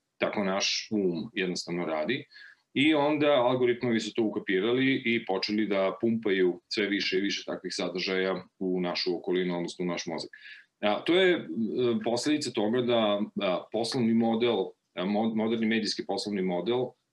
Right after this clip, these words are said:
pre svega u digitalnom prostoru, je model koji je baziran na monetizaciji pažnje. I naravno onda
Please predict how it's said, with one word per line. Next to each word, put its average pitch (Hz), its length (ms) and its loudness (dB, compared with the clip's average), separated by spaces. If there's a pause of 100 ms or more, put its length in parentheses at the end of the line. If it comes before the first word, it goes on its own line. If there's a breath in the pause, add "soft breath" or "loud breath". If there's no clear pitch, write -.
(240)
pre 110 140 0
svega 107 220 -2
u 95 60 0
digitalnom 95 440 -2
prostoru, 110 680 0
je 101 220 0
model 107 320 0
koji 98 140 -2
je 92 80 0
baziran 95 360 -2
na 92 60 -2
monetizaciji 90 680 -4
pažnje. - 260 -4 (1500 soft breath)
I 117 200 2
naravno 110 320 2
onda 107 200 0